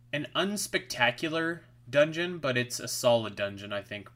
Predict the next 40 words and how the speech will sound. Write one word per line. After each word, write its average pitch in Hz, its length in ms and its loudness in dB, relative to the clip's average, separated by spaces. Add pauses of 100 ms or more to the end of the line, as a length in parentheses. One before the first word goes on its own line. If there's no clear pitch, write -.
fairly 123 420 -2
through 120 440 -6
and 101 140 -8
through. 98 480 -10 (160)
Um, 101 480 -6 (340)
the - 160 -2
Iron 165 320 2
Boot 151 280 -2
segments 135 520 -2
where 131 100 -2
you're 120 120 2
walking 110 340 -2
on 113 120 -4
the 101 80 -8
ceiling 110 560 -6 (720)
are, 101 720 4 (160)
they 127 120 0
can 143 180 -6
be 151 120 -8
kind 139 380 -2
of 127 100 -4
slow 123 380 0
and 117 100 -4
kind 117 200 -4
of 104 100 -6
disorientating, 113 880 -4 (100)
which - 520 -4
I 117 60 0
don't 127 260 -4
like, 117 320 -2
but 110 120 -4
also 113 360 -2
I, 113 120 0 (140)
I 123 100 2
think 160 340 -4
just 123 200 -4
as 120 140 4
a 110 40 -4
mechanic, 110 540 -6
like, 104 180 -6